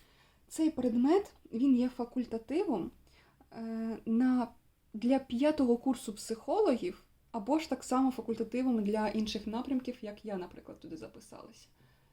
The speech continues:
І я очікувала, що якщо це людська нейропсихологія, там повинно бути набагато більше фактів з нейробіології, реально.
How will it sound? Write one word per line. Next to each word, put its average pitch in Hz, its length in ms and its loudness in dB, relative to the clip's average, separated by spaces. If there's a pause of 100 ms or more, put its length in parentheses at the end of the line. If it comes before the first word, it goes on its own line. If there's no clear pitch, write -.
(280)
І 247 140 0
я 302 180 2
очікувала, 240 840 0
що - 420 -2
якщо 226 380 -2
це 233 400 -4
людська 220 440 -4
нейропсихологія, 214 1040 -2 (380)
там 269 200 0
повинно 233 540 4
бути 220 380 2
набагато 214 580 2
більше 202 640 -2 (120)
фактів 226 380 -6
з 202 40 -2
нейробіології, 202 1040 2
реально. 190 480 -2